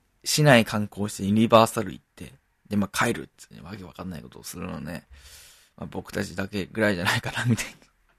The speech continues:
な。<laughs> えー、話でございましたけどもね。うん。まあ、そんな感じで、まあね、あの、誘われたり、うん、それはなんかね、Twitterでなんか友達が、あのー、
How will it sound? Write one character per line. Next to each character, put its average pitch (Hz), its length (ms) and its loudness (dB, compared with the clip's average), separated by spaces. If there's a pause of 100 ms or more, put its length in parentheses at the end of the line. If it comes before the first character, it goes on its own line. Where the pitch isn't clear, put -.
(1080)
な。 156 80 2 (540)
<laughs> - 0 -
え 92 340 -4
ー、 - 40 -6
話 117 320 -2
で - 80 -12
ご 92 140 -10
ざ 110 120 -2
い 113 60 2
ま 120 120 4
し - 80 0
た 113 100 -2
け - 80 -12
ど - 100 -20
も - 120 -18
ね。 101 420 -2 (100)
う - 20 -12
ん。 71 480 -10 (1500)
ま 147 140 4
あ、 139 40 4
そ 165 120 0
ん 170 60 0
な 190 100 4
感 185 160 4
じ 185 80 -2
で、 180 80 4
ま 117 140 0
あ - 40 -10
ね、 80 140 -10 (440)
あ - 80 -14
の、 107 80 -6
誘 139 320 10
わ 226 120 12
れ 226 120 8
た 208 140 0
り、 143 140 -2 (600)
う - 40 -12
ん、 76 180 -10
そ - 120 -4
れ 143 60 4
は 175 80 6
な 196 80 4
ん 165 60 0
か 104 60 2
ね、 98 80 0
Twitter 165 360 4
で 147 60 2
な 151 80 4
ん 131 40 0
か 98 60 0
友 104 200 0
達 101 220 -2
が、 104 100 0
あ 98 40 2
の 87 520 -4
ー、 - 80 -14